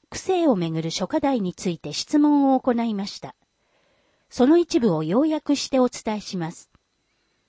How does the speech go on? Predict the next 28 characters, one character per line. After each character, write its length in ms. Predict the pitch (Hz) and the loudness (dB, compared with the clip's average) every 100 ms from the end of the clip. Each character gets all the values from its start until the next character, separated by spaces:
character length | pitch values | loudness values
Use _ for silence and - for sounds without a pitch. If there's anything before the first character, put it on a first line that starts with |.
| _ | _
こ 140 | - 214 | -4 -2
ち 140 | 254 | 0
ら 100 | 254 | -2
も、 220 | 233 226 - _ _ | 0 -2 -6 _ _
質 220 | - - | -12 -2
問 180 | 359 370 | 2 2
者 160 | - 175 | 2 -4
は 120 | 151 | -4
女 140 | 165 | -6
性 260 | 180 294 285 | -4 -2 -2
の 100 | 262 | -2
声 260 | - 220 143 | -2 -4 -6
で、 160 | - _ _ _ _ - | -14 _ _ _ _ 2
答 180 | 269 | 4
弁 180 | 285 277 | 4 -2
者 140 | - 180 | -2 -4
は 120 | 151 | -2
男 220 | 175 302 | -2 -2
性 220 | - 330 | -2 0
の 120 | 330 | 0
声 200 | 330 339 | 2 0
で 100 | 247 | 0
お 100 | 180 | -2
伝 300 | 170 - 165 | -4 -8 -8
え 40 | 151 | -8
し 140 | - | -8
ま 160 | 147 160 | -10 -12
す。 180 | - | -16